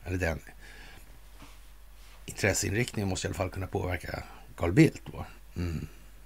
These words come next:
Ja, amerikanska justitiedepartementet, ja.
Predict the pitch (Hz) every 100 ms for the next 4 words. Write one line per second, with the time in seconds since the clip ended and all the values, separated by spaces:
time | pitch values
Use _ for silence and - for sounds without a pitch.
0 | - - - - - - - - - -
1 | - - - - - - - - - -
2 | - - - - - - - - - -
3 | - - - - - - - - - 90
4 | 82 58 - 73 - - 95 - 87 -
5 | 90 - 90 87 - - - - 76 76
6 | - - -